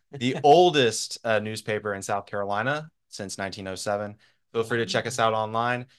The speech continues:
Speaker 1: And also feel free to check us out on the College Fix. Um, my bio will be there as well. So
Speaker 2: yeah, I'm click-, actually, it did allow me to pull it up. That's
Speaker 1: Yeah,
Speaker 2: impressive.
Speaker 1: absolutely. Feel free to check us out.
Speaker 2: You go see Michael Knowles.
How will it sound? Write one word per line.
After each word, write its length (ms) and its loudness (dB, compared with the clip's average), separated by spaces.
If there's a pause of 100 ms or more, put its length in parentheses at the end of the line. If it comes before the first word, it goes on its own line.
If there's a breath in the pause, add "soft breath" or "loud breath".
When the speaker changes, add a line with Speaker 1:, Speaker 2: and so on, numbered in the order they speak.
(200 soft breath)
Speaker 1:
And 140 -4
also 340 0
feel 180 -6
free 160 -6
to 60 -4
check 200 -4
us 140 -6
out 260 2
on 260 -2
the 60 -4
College 520 -6
Fix. 600 -10
Um, 360 -16
my 100 -14
bio 460 -6 (220)
will 100 -20
be 140 -20
there 200 -10
as 120 -10
well. 260 -14
So 380 -18 (340)
Speaker 2:
yeah, 160 -12
I'm 120 -10
click-, 220 -14
actually, 420 -6
it 140 -8
did 180 -2
allow 260 -2
me 100 -4
to 60 -10
pull 240 -6
it 60 -6
up. 240 -6 (340)
That's 120 -6
Speaker 1:
Yeah, 100 2
Speaker 2:
impressive. 260 0 (100)
Speaker 1:
absolutely. 340 0
Feel 180 2
free 160 2
to 80 0
check 240 2
us 160 -4
out. 300 6
Speaker 2:
You 60 -8
go 100 0
see 160 -6
Michael 300 -6
Knowles. 400 -8